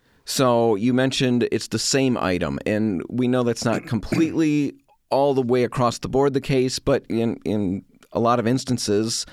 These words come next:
the products that we've carried, because you're, they're manufactured by companies like Wooster and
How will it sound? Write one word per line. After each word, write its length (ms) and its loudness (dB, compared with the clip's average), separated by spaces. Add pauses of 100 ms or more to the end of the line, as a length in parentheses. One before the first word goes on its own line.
(480)
the 80 -4
products 380 0
that 180 0
we've 280 0
carried, 480 0
because 400 -2
you're, 580 -4
they're 180 0
manufactured 680 0
by 260 2
companies 480 -2
like 160 -2
Wooster 640 0
and 400 0